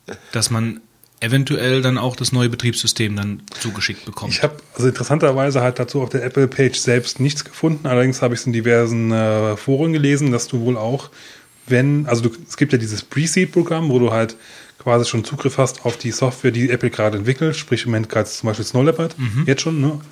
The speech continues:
Speaker 2: Allerdings hast du da als Student-Member keinen Zugriff drauf. Es ist aber wohl aber so, wenn halt die neue Version rauskommt, dass du die dann kriegst.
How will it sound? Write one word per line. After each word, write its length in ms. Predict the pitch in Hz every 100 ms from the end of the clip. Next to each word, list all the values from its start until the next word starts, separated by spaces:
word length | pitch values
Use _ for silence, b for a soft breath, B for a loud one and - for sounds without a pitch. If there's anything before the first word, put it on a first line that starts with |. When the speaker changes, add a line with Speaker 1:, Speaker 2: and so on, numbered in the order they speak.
| B B B B B B B
Speaker 2:
Allerdings 520 | 131 127 131 139 - - -
hast 220 | - 123 -
du 60 |
da 100 | 127
als 140 | 120 113
Student-Member 380 | 151 143 127 117
keinen 260 | 131 131
Zugriff 300 | - 143 175
drauf. 340 | - 160 185 - _ - B B B B B -
Es 120 | 127
ist 100 | 139
aber 280 | 151 147 147
wohl 140 | 151
aber 180 | 156 143
so, 160 | 143 143
wenn 220 | 143 131
halt 160 | 127 127
die 100 | 127
neue 200 | 135 151
Version 300 | 127 117 110
rauskommt, 500 | 135 196 - 113 110
dass 140 | -
du 60 | 117
die 100 | 120
dann 120 | 110
kriegst. 400 | 113 95 -